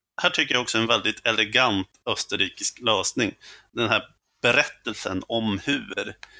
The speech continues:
bytesmedel, ja, men börjar framkomma, att människor förstår att även om vi har det här problemet med den dubbla behovsöverensstämmelsen,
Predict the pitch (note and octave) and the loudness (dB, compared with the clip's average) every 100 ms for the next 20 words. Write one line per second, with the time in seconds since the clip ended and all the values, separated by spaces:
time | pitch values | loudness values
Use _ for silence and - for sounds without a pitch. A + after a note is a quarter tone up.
0 | - _ _ _ A#2 G2 - G2 - G2+ | -20 _ _ _ -6 -6 -6 -4 -2 -2
1 | G2 G2 F#2 F#2+ F2+ - _ _ _ _ | 0 0 0 -2 -2 -10 _ _ _ _
2 | _ G#2+ A2 G#2 _ C3 A#2 G#2+ - - | _ -2 -2 -4 _ -2 2 2 2 2
3 | A#2+ G2 D3+ A#2+ G#2 - A#2+ G2+ - - | 2 2 -2 0 -2 2 2 2 -4 -8
4 | - - D3+ B2 G2 - _ _ _ - | -8 -4 2 2 2 -2 _ _ _ -20
5 | _ _ _ _ C3 A#2+ D#3 E3 D3 C3 | _ _ _ _ 4 6 4 4 2 0
6 | - _ _ _ - A#2+ E3 F#3+ F#3+ G#2 | -4 _ _ _ -2 0 4 4 4 2
7 | - G2+ G2+ G#2 G2 G2 F#2+ G#2 G2 G2 | -2 0 0 0 -2 -2 -2 -2 -4 -4
8 | F#2+ G2+ A#2 - - G2+ F#2+ F#2 - C#3 | -4 -6 -8 -6 -4 -2 -2 -4 0 0
9 | A#2+ - - | 0 -4 -10